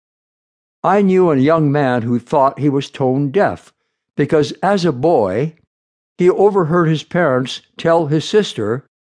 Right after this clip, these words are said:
that the teacher said he couldn't sing on key.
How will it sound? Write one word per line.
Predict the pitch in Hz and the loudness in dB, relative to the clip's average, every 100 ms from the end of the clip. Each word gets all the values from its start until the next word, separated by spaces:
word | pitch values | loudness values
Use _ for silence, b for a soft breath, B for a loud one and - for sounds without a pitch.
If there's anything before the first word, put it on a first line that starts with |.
| _ _ _ | _ _ _
that | 156 151 | -2 0
the | 143 | -2
teacher | 113 208 214 208 | 0 0 0 0
said | 170 170 147 143 - | -2 0 2 0 -4
he | 156 147 | -4 -2
couldn't | - 214 208 185 | 2 0 0 -6
sing | - 156 156 | -2 0 0
on | 143 139 135 | -2 -4 -4
key. | - 220 101 73 | -2 0 0 -6